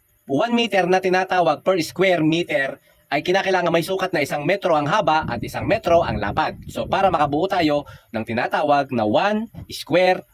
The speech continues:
meter. So, ngayon, ito yung diskarte ko sa paniningil ko ngayon, mga bossing. So, kaya naman, sa awa ng Diyos ay hindi tayo nalulugi. So, kaya kinakailangan, maganda pag-aralan nyo, mga boss, yung, ah, ito, ito tinatawag na per square meter. Napakagandang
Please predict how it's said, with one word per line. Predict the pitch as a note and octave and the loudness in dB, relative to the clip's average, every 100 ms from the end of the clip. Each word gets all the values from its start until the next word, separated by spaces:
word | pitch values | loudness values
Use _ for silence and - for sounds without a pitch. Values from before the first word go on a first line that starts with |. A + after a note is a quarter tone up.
| _ | _
meter. | A#2+ A#2 D3+ C3 G#2+ | -4 0 0 -2 -2
So, | D#3 E3+ | -2 0
ngayon, | A#3+ A3 D#3 | 2 2 0
ito | F3+ | 0
yung | A#3+ G#3+ | 0 0
diskarte | F3 - G3+ G#3 | -2 0 -2 0
ko | - G3+ | 0 0
sa | - C#3 - | 0 -6 -6
paniningil | - C3 A#2+ A#2+ C#3+ | -4 -2 -2 -2 -4
ko | A#2+ | -4
ngayon, | A2 A#2+ D#3 | -2 -2 -2
mga | A2+ | -4
bossing. | G2 G2 E3 A#2 - - - | -4 -6 -6 -8 -12 -18 -8
So, | A#2+ | -4
kaya | A2+ D#3 A3 | -2 0 0
naman, | E3+ E3+ | 0 0
sa | - A#2 | -2 -2
awa | B2+ D#3 | -2 -2
ng | F3+ | -2
Diyos | C3 B2+ | -2 -4
ay | A#2+ | -4
hindi | C#3 C#3 | -2 -2
tayo | C#3 C3 C3 | -2 -2 -2
nalulugi. | B2 A2+ G#2+ G#2 G2+ - - | -2 -2 -2 -4 -8 -12 -16
So, | - B2 | -6 -4
kaya | C#3 | -2
kinakailangan, | C#3 C#3 C3+ C#3 B2+ | -2 -2 0 0 0
maganda | B2 C#3 E3 | 0 0 0
pag-aralan | C#3 B2 B2+ C3 - | -2 0 0 0 -2
nyo, | C#3 | -2
mga | B2 | -2
boss, | B2+ B2+ | -4 -4
yung, | B2 A#2+ | -4 -4
ah, | A2+ A2 G#2+ G#2+ | -2 -2 -4 -4
ito, | A2 D#3 | -4 -2
ito | D3 C3 | -2 -4
tinatawag | B2 A#2+ A#2+ A#2 | -4 0 0 0
na | A2+ | 0
per | C3+ F3 - - - - | 0 0 -4 -10 -10 -10
square | - A#2 A2+ A2 | -10 -4 -4 -2
meter. | G#2+ A2+ A#2+ | -4 -4 -4
Napakagandang | A#2 F#3 G3 F#3 F3+ F3+ E3+ F3+ | -2 -2 -2 0 2 2 0 -2